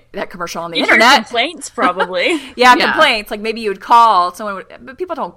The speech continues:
Speaker 1: use the phone anymore, do they? Like, to
Speaker 3: Right.
Speaker 1: actually make phone calls? No.
Speaker 2: I
Speaker 3: Oh,
Speaker 2: don't.
Speaker 3: gross.
Speaker 1: No.
Speaker 3: Ew.
Speaker 1: Gro-, uh,
Speaker 2: But yeah,
Speaker 1: yeah.
Speaker 2: it's a big difference in, uh, and this is very self-serving 'cause obviously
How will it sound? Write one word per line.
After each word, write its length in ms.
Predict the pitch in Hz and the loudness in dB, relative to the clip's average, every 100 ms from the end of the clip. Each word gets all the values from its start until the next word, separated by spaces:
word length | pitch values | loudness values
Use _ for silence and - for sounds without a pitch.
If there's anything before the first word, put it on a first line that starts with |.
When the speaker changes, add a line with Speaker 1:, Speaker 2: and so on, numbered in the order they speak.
| - | -16
Speaker 1:
use 160 | 190 | -14
the 100 | 165 | -14
phone 220 | 160 151 151 | -14 -14 -16
anymore, 380 | 123 117 110 | -18 -18 -18
do 100 | 202 | -16
they? 320 | 240 330 349 - | -16 -18 -18 -12
Like, 160 | 170 - | -12 -4
to 80 | |
Speaker 3:
Right. 80 | - | 0
Speaker 1:
actually 240 | 202 233 196 | 0 -2 -12
make 180 | 170 | -12
phone 220 | - 156 190 | -14 -20 -18
calls? 420 | 226 349 349 - 214 | -20 -20 -20 -20 -12
No. 100 | 208 | -2
Speaker 2:
I 220 | 240 208 | 0 0
Speaker 3:
Oh, 20 | |
Speaker 2:
don't. 220 | 190 147 147 | 0 -6 -6
Speaker 3:
gross. 640 | 208 214 170 160 160 - - | -2 0 0 -2 -6 -12 -14
Speaker 1:
No. 80 | |
Speaker 3:
Ew. 100 | 233 262 | -8 -2
Speaker 1:
Gro-, 80 | 330 | 0
uh, 840 | 302 - 170 392 302 220 220 226 - _ _ _ _ _ - | 0 0 -2 -2 -2 0 -2 -2 -8 _ _ _ _ _ -4
Speaker 2:
But 80 | - | 2
yeah, 140 | 202 180 | 4 2
Speaker 1:
yeah. 20 | |
Speaker 2:
it's 120 | 240 | -2
a 40 | 240 | -8
big 400 | 285 302 294 214 | -8 -8 -10 -6
difference 520 | 233 247 233 233 - | -6 -4 -8 -8 -12
in, 260 | - 196 185 | -8 -8 -4
uh, 240 | 165 151 - | -2 -2 -2
and 160 | 208 | -2
this 140 | 208 190 | -4 -6
is 120 | 202 | -6
very 220 | 180 165 | -2 -2
self-serving 640 | 185 165 165 170 160 160 165 | -2 -8 -8 -8 -8 -10 -12
'cause 120 | 170 | -8
obviously 580 | 143 170 - 160 147 | -8 -8 -6 -6 -6